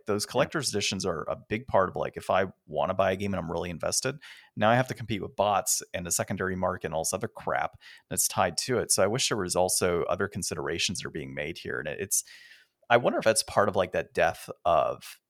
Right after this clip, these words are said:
Speaker 1: physical media for some of these big box stores, right? Like, the lack of people going in because they have these pre-orders and things that are happening, and now,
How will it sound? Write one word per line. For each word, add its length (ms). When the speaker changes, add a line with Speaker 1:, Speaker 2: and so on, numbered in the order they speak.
Speaker 1:
physical 340
media 300
for 120
some 200
of 80
these 160
big 180
box 260
stores, 600
right? 260
Like, 280
the 100
lack 320
of 80
people 240
going 380
in 260
because 340
they 120
have 240
these 340
pre-orders 600
and 140
things 180
that 80
are 80
happening, 440
and 60
now, 340